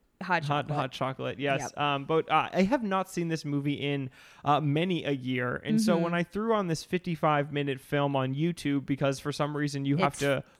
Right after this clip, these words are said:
Speaker 1: for
Speaker 2: purchase
Speaker 1: free,
Speaker 2: it.
Speaker 1: yes,
Speaker 2: Um,
Speaker 1: but it is on YouTube.
Speaker 2: shout out to whatever person uploaded it.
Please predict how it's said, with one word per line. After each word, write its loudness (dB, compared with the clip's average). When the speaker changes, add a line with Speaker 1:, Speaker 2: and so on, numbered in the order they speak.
Speaker 1:
for -2
Speaker 2:
purchase 2
Speaker 1:
free, 2
Speaker 2:
it. -2
Speaker 1:
yes, 6
Speaker 2:
Um, 2
Speaker 1:
but 6
it 2
is 2
on 2
YouTube. -4
Speaker 2:
shout 2
out 0
to -4
whatever 2
person -2
uploaded -6
it. 0